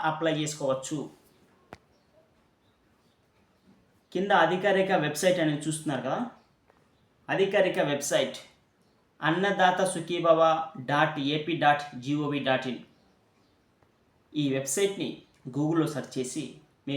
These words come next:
వివరాలన్నీ ఇచ్చి డాక్యుమెంట్స్ అప్‌లోడ్ చేసి అప్లై చేసుకోవచ్చండి. ఒకవేళ మీ మొబైల్ నుంచి చేసుకోలేకపోతే మీ సేవలో కానీ, రైతు సేవా కేంద్రాలనే చేసుకోండి. మనకు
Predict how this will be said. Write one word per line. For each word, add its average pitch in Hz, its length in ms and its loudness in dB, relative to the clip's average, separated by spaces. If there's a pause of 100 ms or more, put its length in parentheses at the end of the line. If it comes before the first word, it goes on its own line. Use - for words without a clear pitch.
వివరాలన్నీ 143 600 2
ఇచ్చి - 220 -8 (460)
డాక్యుమెంట్స్ 135 460 -2
అప్‌లోడ్ 131 340 -4
చేసి 123 260 -8 (280)
అప్లై 135 280 -6
చేసుకోవచ్చండి. 123 540 -8 (500)
ఒకవేళ 156 300 0 (600)
మీ 139 100 -6 (100)
మొబైల్ 160 260 2
నుంచి 165 180 -4 (100)
చేసుకోలేకపోతే 156 840 -2 (580)
మీ 170 140 0
సేవలో 175 300 4
కానీ, 160 180 0 (120)
రైతు 147 240 -4
సేవా 147 180 -2 (100)
కేంద్రాలనే 143 540 0
చేసుకోండి. 135 420 -6 (460)
మనకు 151 260 -4